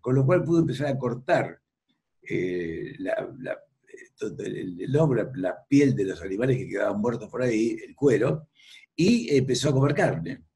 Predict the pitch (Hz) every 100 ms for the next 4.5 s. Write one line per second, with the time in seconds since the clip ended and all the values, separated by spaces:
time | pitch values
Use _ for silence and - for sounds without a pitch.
0 | _ _ _ _ _ _ _ _ _ -
1 | 117 113 113 113 110 110 156 196 165 175
2 | 156 147 131 104 131 - 113 117 120 143
3 | 139 120 127 107 139 180 101 92 92 98
4 | 92 98 101 101 85